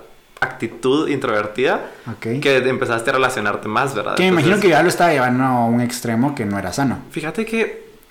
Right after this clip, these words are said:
Speaker 1: eh, creo que no soy quien para juzgar si es sano o no, y es lo que te digo, siempre trabajamos conforme
Speaker 2: Ajá.
Speaker 1: a lo que la persona siente, ¿verdad? Por ejemplo...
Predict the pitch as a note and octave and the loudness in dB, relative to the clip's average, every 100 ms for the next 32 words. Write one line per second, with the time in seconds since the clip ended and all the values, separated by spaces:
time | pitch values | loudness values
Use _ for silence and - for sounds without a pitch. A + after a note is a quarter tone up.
0 | _ - C3 B2 A#2+ A#2 A2+ G#2+ G2+ - | _ -2 0 2 0 0 2 0 -2 -8
1 | - - _ _ _ _ _ - B2+ C#3 | -20 -20 _ _ _ _ _ -4 -2 0
2 | D3 A#2+ A2 A2+ C3 C3+ B2 C3 C#3 A#2 | 0 0 0 0 -2 0 -2 0 0 0
3 | G2+ G2 G#2 - - - - B2 A2 A2 | -2 0 2 0 -6 -16 -6 -2 0 2
4 | A#2 A2 A2+ F3+ C3+ B2+ - A2+ C3 C3 | 0 0 0 2 2 2 2 2 2 2
5 | A#2 B2+ C3 - - A#2+ A2+ G#2+ G#2+ A#2 | 0 0 0 -2 -6 0 2 2 0 0
6 | B2+ C#3+ C3+ B2 A2+ G#2+ G#2 F#2+ A2 G#2+ | 0 -2 0 0 0 0 0 0 2 2
7 | G#2+ G#2+ G#2+ G#2 - A2 A2 - B2 B2+ | 0 0 -2 -2 -6 -6 -6 -2 -2 0
8 | C#3+ A2 A2+ B2+ A#2 A2 A2+ A#2+ | 0 2 0 -2 -2 -2 -2 -2